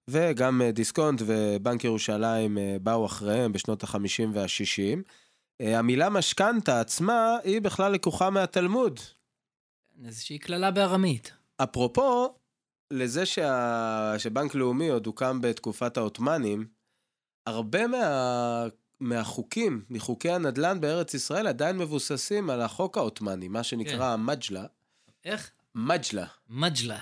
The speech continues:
Speaker 1: המג'לה העות'מאנית, זה כתב ה-, זה החוק העות'מאני.
Speaker 2: אה.
Speaker 1: ויש גם מונחי נדל"ן היום, שעדיין, אה, שאובים מהמג'לה.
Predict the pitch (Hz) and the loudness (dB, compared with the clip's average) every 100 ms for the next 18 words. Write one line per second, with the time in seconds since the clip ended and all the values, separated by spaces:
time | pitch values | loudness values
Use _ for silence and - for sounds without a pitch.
0 | - 107 143 160 143 127 117 - 135 127 | -8 -2 0 0 2 2 2 0 0 0
1 | 107 95 113 131 120 - 123 113 113 107 | 0 -2 -2 0 0 -2 -4 -2 -2 0
2 | 104 101 101 98 101 113 110 104 104 98 | -2 -4 -6 -6 -6 -4 -2 -2 -4 -4
3 | - 120 120 104 98 98 110 104 107 139 | -4 -4 -2 -4 -4 -8 -4 -4 -2 -2
4 | 233 - - - _ 143 120 120 107 135 | -4 -8 -20 -20 _ -20 -16 -12 -2 -2
5 | 180 214 185 160 143 208 240 240 214 185 | 0 0 2 2 0 -2 0 0 0 0
6 | 240 285 214 135 117 107 101 117 110 127 | 0 2 2 0 0 -4 -8 -8 -4 0
7 | 170 202 208 208 208 208 196 - 180 170 | 0 -2 -4 -4 -4 -4 -4 -2 2 2
8 | 165 240 269 156 113 _ _ _ 123 113 | 2 0 0 -2 -6 _ _ _ -6 -4
9 | 123 165 220 | -2 0 0